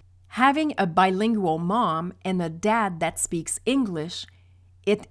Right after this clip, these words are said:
isn't just a second language for me. It's part of who I am, but I had completely forgotten about that. The aha came while I was teaching English.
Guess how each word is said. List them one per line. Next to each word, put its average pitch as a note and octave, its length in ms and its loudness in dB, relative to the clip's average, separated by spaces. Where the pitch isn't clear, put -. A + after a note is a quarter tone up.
isn't D#4 380 2
just G#3+ 280 -2
a F3+ 60 -4
second F3+ 480 -2
language G3+ 540 0
for D3+ 160 -8
me. - 240 -12
It's G3+ 280 -2
part C#4 360 4
of A3 120 -2
who G#3 180 2
I F3 260 0
am, G3 460 0
but F#3+ 120 0
I F#3+ 120 2
had G#3 440 -2
completely C#4+ 800 -4
forgotten F#3+ 480 -2
about E3+ 360 -4
that. - 380 -6
The G3 240 6
aha A3 460 8
came G#3 520 -2
while F#3+ 640 4
I G3 140 2
was F#3+ 320 0
teaching F#3+ 560 -2
English. G#3+ 720 -2